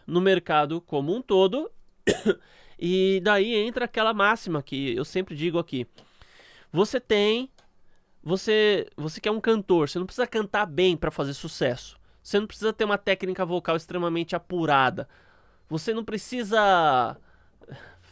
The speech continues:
ser o ápice do melhor. Você só precisa que as pessoas gostem de você.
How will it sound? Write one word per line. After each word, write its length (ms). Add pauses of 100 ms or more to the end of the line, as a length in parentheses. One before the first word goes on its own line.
(400)
ser 320
o 140
ápice 600
do 140
melhor. 500 (300)
Você 160
só 140
precisa 340
que 80
as 60
pessoas 340
gostem 460
de 80
você. 320